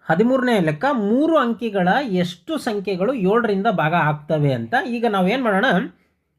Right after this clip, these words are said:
ಏಳರಿಂದ ಭಾಗ ಆಗ್ತಕ್ಕಂಥ ಮೂರು ಅಂಕಿಯ ಮೊದಲ ಸಂಖ್ಯೆ ಯಾವುದು ಅಂತ ನೋಡ್ಕೊಳ್ಳೋಣ, ಬರ್ಕೊಳ್ಳೋಣ. ಆ,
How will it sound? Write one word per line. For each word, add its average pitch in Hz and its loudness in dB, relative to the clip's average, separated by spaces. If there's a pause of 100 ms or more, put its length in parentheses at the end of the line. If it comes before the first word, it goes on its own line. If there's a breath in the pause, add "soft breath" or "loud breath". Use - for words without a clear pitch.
ಏಳರಿಂದ 277 2
ಭಾಗ 190 2
ಆಗ್ತಕ್ಕಂಥ 180 -2
ಮೂರು 277 -2
ಅಂಕಿಯ 240 -4
ಮೊದಲ 208 0
ಸಂಖ್ಯೆ 190 -2
ಯಾವುದು 165 2
ಅಂತ 135 -6 (100)
ನೋಡ್ಕೊಳ್ಳೋಣ, 165 -2
ಬರ್ಕೊಳ್ಳೋಣ. 170 -4 (1080 soft breath)
ಆ, 170 2